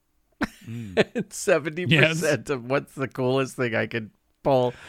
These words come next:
Speaker 2: to have a conversation and have people listen to our podcast. Um,
Speaker 1: Yeah.
Speaker 2: I would say, I will tell you the truth. The truth is that when you brought your fancy pants,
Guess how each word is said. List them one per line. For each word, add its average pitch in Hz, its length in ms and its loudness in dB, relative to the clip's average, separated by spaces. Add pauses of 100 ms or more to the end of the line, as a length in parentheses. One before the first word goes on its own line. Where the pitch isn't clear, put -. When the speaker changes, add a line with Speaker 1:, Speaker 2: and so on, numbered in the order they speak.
(300)
Speaker 2:
to 156 60 6
have 139 200 8
a 123 40 0
conversation 123 760 4
and 113 100 2
have 110 220 4
people 113 220 0
listen 104 280 -2
to 101 100 0
our 90 120 0
podcast. 87 560 -4 (600)
Um, 131 400 6
Speaker 1:
Yeah. 139 260 2 (200)
Speaker 2:
I 156 220 8
would 208 220 0
say, 131 720 4
I 123 120 4
will 131 140 4
tell 127 180 2
you 110 80 2
the 101 100 0
truth. 85 320 -4
The 110 80 -2
truth 156 300 -2
is 107 400 0
that 98 320 2
when 101 220 -2
you 120 220 -4
brought 104 800 0 (840)
your 101 160 -2
fancy 110 460 0
pants, - 720 -6